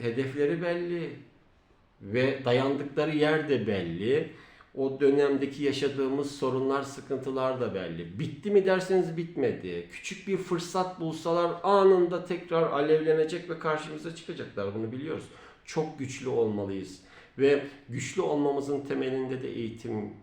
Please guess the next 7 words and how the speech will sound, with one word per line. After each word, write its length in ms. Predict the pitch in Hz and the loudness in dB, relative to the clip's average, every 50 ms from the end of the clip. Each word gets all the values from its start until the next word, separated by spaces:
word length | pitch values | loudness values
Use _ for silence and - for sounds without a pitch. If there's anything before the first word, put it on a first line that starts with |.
| - - - | -14 -10 -8
ve 60 | 113 | -6
eğitim 440 | 107 110 110 110 107 - - 120 113 | -4 -2 -2 -4 -4 -4 -6 -8 -8
sistemimizin 880 | - - - - - 113 110 107 110 107 104 - 123 123 127 123 127 - - - - - - _ - - | -10 -12 -12 -10 -6 -4 -2 -2 -2 -4 -4 -4 -4 -2 -2 -4 -4 -8 -14 -18 -20 -20 -20 _ -8 -4
niteliği 640 | 107 107 104 - - 107 104 101 110 113 110 104 | -4 -4 -4 -2 -2 -2 0 0 0 0 0 0
yatıyor. 520 | 95 87 - - 90 90 92 101 110 123 135 - - - - - | -2 -4 -8 -8 -8 -6 -4 -4 -4 -4 -6 -8 -12 -18 -14 -8
Ben 400 | 104 117 117 120 123 123 117 110 | -6 -4 -2 0 0 -2 -2 -4
bütün, 540 | 107 - - 135 139 139 135 120 113 107 | -6 -6 -2 0 0 0 0 0 -2 -4